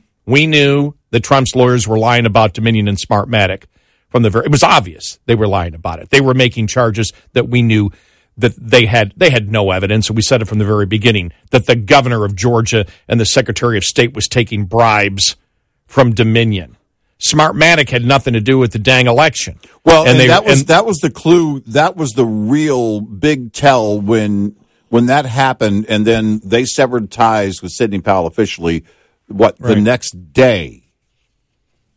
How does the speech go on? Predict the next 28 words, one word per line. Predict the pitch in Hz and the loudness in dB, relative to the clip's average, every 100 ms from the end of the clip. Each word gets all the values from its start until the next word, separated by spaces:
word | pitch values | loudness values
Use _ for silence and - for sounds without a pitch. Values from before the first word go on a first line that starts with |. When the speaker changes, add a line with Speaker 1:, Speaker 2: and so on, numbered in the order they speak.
| _ _ | _ _
Speaker 2:
the | - | -10
Trump | 90 - 147 117 | -6 2 2 2
campaign, | 127 117 104 113 110 104 | -2 -2 -2 -2 0 -2
the | 85 | -4
Trump | - 117 104 _ _ _ | -2 0 0 _ _ _
camp | - 120 101 - _ _ _ _ - | -4 0 0 -4 _ _ _ _ -2
came | 143 131 | 0 2
out | 120 110 _ _ - | 0 -2 _ _ -6
and | 107 104 | -4 -2
severed | - 139 117 104 | 0 0 0 -4
ties. | - 123 113 98 92 - _ _ _ | 0 0 0 -2 -6 -10 _ _ _
She | - - - 196 233 208 | -6 -2 2 2 2 0
had | 156 135 | 0 0
to | |
write | 131 131 123 | 0 0 0
a | 113 | -2
letter | 107 113 110 110 110 _ _ _ _ _ _ _ _ | 0 0 0 -4 -6 _ _ _ _ _ _ _ _
saying | - 139 131 110 | 0 2 2 -2
she | - 123 | 0 0
never | 131 120 | 0 -2
took | - 160 - | -2 -2 -2
any | 127 | -2
money | 120 123 123 | 0 0 -4
for | 107 | -6
the | 98 | -6
services | - 135 123 104 110 | 0 2 0 -6 -8
she | - 127 | -4 -6
provided, | 107 104 110 110 107 101 | -4 0 0 0 -2 -6